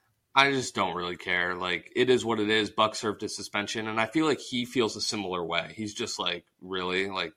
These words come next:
they, they suspended us? Like, we're the ones getting hit." He gave us a warning after we threw at Schwarber, and, and that, it is what it is.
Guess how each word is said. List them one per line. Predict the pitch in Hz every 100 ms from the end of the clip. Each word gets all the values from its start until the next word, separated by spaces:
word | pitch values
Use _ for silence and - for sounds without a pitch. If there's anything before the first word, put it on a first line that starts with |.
| -
they, | 90 87 85 _
they | 98 95
suspended | 90 - - 95 87
us? | 90 90
Like, | - 90
we're | 101 98
the |
ones | 98 95 87
getting | - - 90
hit." | - 92 _ _ _ _ _
He | - 110
gave | 110 110
us | 110 117
a |
warning | 101 95 98 95 95 95
after | 95 98 92
we | 90
threw | - 98
at | 92
Schwarber, | - 92 87 90 87
and, | 87 90 90 -
and | 95
that, | 92 -
it | 98
is | 101 95
what | 92 87
it | 90
is. | 87 -